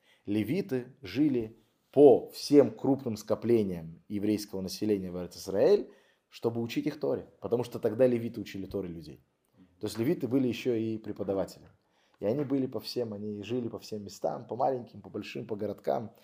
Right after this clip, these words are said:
Они жили, и поэтому, э, не, не имеет значения, да, что он не был в, в Мишкане.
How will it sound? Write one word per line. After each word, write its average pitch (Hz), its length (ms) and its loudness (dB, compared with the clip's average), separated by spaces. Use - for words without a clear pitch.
Они 120 180 0
жили, 175 300 2
и 156 320 4
поэтому, 123 640 4
э, 80 180 -14
не, 131 180 -6
не 131 120 2
имеет 143 220 4
значения, 98 400 -2
да, 95 120 -4
что 95 180 -8
он 98 120 -4
не 101 120 2
был 85 240 -10
в, 85 360 -16
в 82 140 -12
Мишкане. - 380 -18